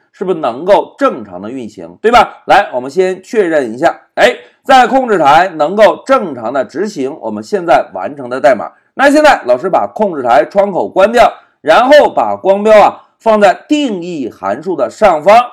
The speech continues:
现在我们来尝试一下，在定义函数之前直接使用函数名能否调用函数。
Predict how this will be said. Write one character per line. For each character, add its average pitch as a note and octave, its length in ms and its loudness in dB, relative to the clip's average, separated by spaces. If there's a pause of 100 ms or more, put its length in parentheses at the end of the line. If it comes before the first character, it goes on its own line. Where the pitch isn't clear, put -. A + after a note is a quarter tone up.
(180)
现 D4 220 0
在 B3+ 240 4
我 C3 40 -8
们 C#3 120 -6
来 E3+ 180 4
尝 B2+ 360 -4
试 G3 220 0
一 D3 60 -6
下， F3+ 300 0 (220)
在 A#3 260 6
定 A3 480 0
义 G3 220 -4
函 G#2+ 280 -8
数 F3+ 140 -4
之 G#3 180 -4
前 C#3 460 -2 (260)
直 A#3 300 -2
接 C4+ 320 0
使 A#2+ 400 -10
用 E3+ 320 -2
函 A2 260 -8
数 F#3+ 120 -2
名 D3+ 340 -8 (160)
能 G3 300 -4
否 D3 400 0
调 C4+ 260 2
用 A#2+ 180 -8
函 F#2 200 -14
数。 D3 260 -12